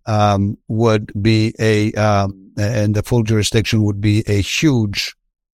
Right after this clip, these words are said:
boost to, uh, international criminal jurisdiction around, uh, around the world. Uh, the U S,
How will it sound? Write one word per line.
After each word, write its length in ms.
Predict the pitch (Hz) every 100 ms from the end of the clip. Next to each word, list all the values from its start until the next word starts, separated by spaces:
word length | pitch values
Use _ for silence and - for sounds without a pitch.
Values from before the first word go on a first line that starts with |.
| _ _ _ _ _
boost 680 | 107 113 135 117 - - - _ _ _
to, 440 | - 120 113 104 - _ _
uh, 140 | 107 -
international 800 | 117 120 117 120 135 127 131 110
criminal 580 | - 131 123 120 113 107
jurisdiction 640 | 110 110 98 123 - 120
around, 480 | 107 107 107 104 98
uh, 200 | 101 98 101
around 300 | 101 107 101
the 80 |
world. 360 | 98 107 113 120
Uh, 240 | 107 104
the 160 | 101 107
U 160 | 104 127
S, 280 | 127 120